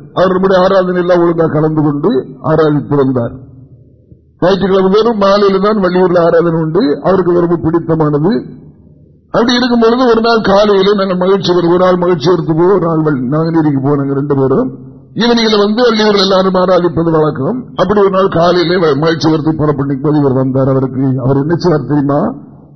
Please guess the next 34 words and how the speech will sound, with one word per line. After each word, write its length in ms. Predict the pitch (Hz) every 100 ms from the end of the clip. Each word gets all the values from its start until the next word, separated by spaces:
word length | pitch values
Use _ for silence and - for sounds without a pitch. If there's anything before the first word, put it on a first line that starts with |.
| -
ஞாயிற்றுக்கிழமை 520 | 170 170 170 202 208
நம்முடைய 260 | 190 185 165
பிரசங்கத்தெல்லாம் 600 | 170 156 170 151 170 160
கேட்டு 220 | 160 156
குறி-, 340 | 139 160 160 160
குறி-, 260 | 160 156 120 -
குறிப்பெடுத்து 460 | 160 156 151 143 151
வைத்து 200 | 151 110
விட்டு 200 | 143 131 - -
அடுத்த 280 | 143 151 151
வாரம் 260 | 160 160 151
ஞாயிற்றுக்கிழமை 500 | 151 127 139 143 139
காலையில 420 | 139 139 139 139
எங்கேயாவது 400 | 135 135 135 135
ஆள் 200 | 127 135
இல்லாத 260 | 127 120 120
சபையில 380 | 123 123 131 123
போய் 160 | 135
பிரசங்கம் 320 | 135 113 120 113
பண்ண 120 | 120 101
போவார். 280 | 101 98 - - - - - - - - _ _ -
அன்னைக்கு 280 | 208 269 285
ஒரு 100 | 269 262
இடம் 200 | 285 277
அவரு 120 | 269
கிடைக்கல 380 | 240 240 240 240 208
போல, 180 | 202 202 269 254
அவரு 260 | 180 240 240 220
போய் 180 | 233 208
காலையில 300 | 220 220 220
இங்க 140 | 208
வந்து 200 | 196 190
விட்டார். 300 | 175 196 202
"ஐயா, 140 | 190